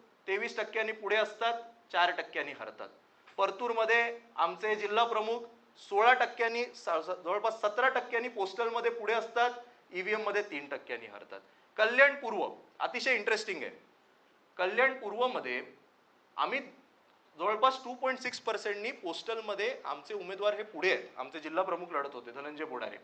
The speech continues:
पण ईव्हीएम मध्ये बावीस टक्क्यांनी आम्ही हरलो ती सीट. घाटकोपर पश्चिम,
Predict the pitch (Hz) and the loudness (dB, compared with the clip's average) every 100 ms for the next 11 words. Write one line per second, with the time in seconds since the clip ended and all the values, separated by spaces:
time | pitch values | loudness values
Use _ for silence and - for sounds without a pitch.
0 | - _ _ _ 240 262 - 196 226 311 | -20 _ _ _ 0 0 -4 -6 -2 0
1 | 269 160 143 - - - _ _ - 196 | 0 0 -2 -6 -12 -20 _ _ 10 10
2 | 339 - 302 311 311 294 277 220 156 131 | 10 6 4 4 2 2 0 0 -2 -6
3 | 117 98 - - _ _ _ _ _ _ | -12 -16 -20 -20 _ _ _ _ _ _
4 | _ _ _ _ _ _ _ _ _ _ | _ _ _ _ _ _ _ _ _ _
5 | 165 180 - 254 247 240 196 - | 6 6 6 4 6 6 0 -2